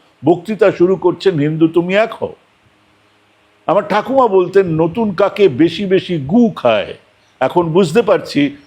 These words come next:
উনি ঠিকই বলতেন।" এবং এসব বলার পরেই এই শুভেন্দু অসভ্য অধিকারী আবার পাল্টি খাবেন, খেতেও শুরু করেছেন, কিন্তু উনি যা বলেছেন তার ভিডিও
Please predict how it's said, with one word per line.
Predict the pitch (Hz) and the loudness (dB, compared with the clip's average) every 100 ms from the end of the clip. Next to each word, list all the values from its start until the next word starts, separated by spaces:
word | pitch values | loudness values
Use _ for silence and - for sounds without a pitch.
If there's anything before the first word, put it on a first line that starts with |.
| _ | _
উনি | 165 180 165 | -4 -2 -2
ঠিকই | 233 220 156 | -4 -2 0
বলতেন।" | 107 90 - 67 - _ _ _ _ _ _ _ | 0 -2 -6 -16 -16 _ _ _ _ _ _ _
এবং | 160 202 208 | 0 0 0
এসব | 202 247 190 | 0 0 2
বলার | 156 175 214 202 | 2 4 2 2
পরেই | 185 185 170 123 101 - _ _ _ | 2 2 2 -2 -10 -18 _ _ _
এই | 180 254 208 | 0 0 0
শুভেন্দু | 214 185 208 185 196 196 | 2 2 2 2 0 2
অসভ্য | 160 - 196 165 165 190 185 | -2 0 -2 0 2 2 2
অধিকারী | 165 190 131 104 101 143 _ _ _ | 0 0 -2 -2 -4 -8 _ _ _
আবার | 156 240 269 | 2 2 0
পাল্টি | - 180 165 160 | 2 2 2 -2
খাবেন, | 120 113 110 120 151 _ _ _ | 0 0 0 -2 -8 _ _ _
খেতেও | - 196 254 233 | -4 2 4 4
শুরু | - 156 | 4 2
করেছেন, | 123 123 107 - 110 131 - - _ | 2 0 0 -2 -4 -4 -14 -20 _
কিন্তু | 185 170 220 | -4 0 2
উনি | 202 208 | 2 4
যা | 202 | 2
বলেছেন | 156 160 170 180 196 | 2 2 2 2 0
তার | 175 160 | 2 -2
ভিডিও | 117 131 147 165 170 | 0 -2 2 2 2